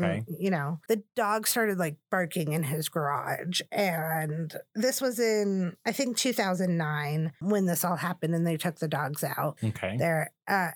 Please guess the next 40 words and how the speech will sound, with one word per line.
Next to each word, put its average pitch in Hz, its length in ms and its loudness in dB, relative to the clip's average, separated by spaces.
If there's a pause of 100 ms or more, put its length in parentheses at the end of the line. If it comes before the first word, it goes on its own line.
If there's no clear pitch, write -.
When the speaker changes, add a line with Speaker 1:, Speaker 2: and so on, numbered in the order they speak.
(100)
Speaker 2:
and 196 560 0
that 226 220 -2
gave 254 240 0
them 214 160 2
enough 190 380 2
information 180 800 0
to - 120 0
maybe, 170 680 0
it 226 120 0
didn't 262 200 2
give 247 160 0
them 220 160 2
enough 214 240 2
information 180 560 0
to, 180 120 0
like, 156 180 0
break - 560 -2 (100)
all 214 340 2
of 185 300 0
the 175 140 2
concrete 214 880 2
to 180 320 0
go 180 240 2
searching, 214 800 0 (180)
Speaker 1:
Okay. 220 320 2
Speaker 2:
but 202 100 -6
gave 233 220 2
them 240 220 2
enough 202 320 2
information 180 640 0
to - 100 0
maybe 180 260 2
do 170 180 2
a 160 60 2
little 156 160 2
bit 160 220 -2
more 170 140 2
investigation. 156 1080 0
And 208 240 0
so 185 720 2